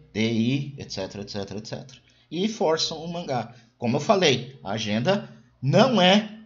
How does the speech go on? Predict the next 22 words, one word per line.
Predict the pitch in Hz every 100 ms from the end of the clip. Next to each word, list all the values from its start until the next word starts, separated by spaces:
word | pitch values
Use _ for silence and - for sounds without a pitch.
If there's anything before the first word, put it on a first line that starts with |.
| _ _
se | -
você | 135 - 208
defende | 208 - 175
a | 170
lacração, | 156 147 147 196 190
filho, | 120
você | 120 135 -
não | 165 185 175
é | 180
o | 190
herói | 170 170
da | 175
história. | - - 143 127 - -
A | 117
lacração | 120 127 - 151
é |
o |
vilã, | 139 165 156 156 135 - -
é | 113
o | 143
imperialismo | 180 196 175 147 143 139
americano | 143 143 143 - 117 113 -